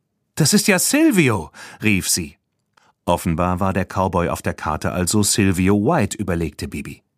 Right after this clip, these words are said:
Silvio White hatte eine Karte geschickt,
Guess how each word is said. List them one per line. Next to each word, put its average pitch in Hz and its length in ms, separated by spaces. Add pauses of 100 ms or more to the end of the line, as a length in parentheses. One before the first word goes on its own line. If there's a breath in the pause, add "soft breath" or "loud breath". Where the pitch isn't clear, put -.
(540 loud breath)
Silvio 175 540
White 131 300
hatte 113 160
eine 110 180
Karte 95 420
geschickt, - 500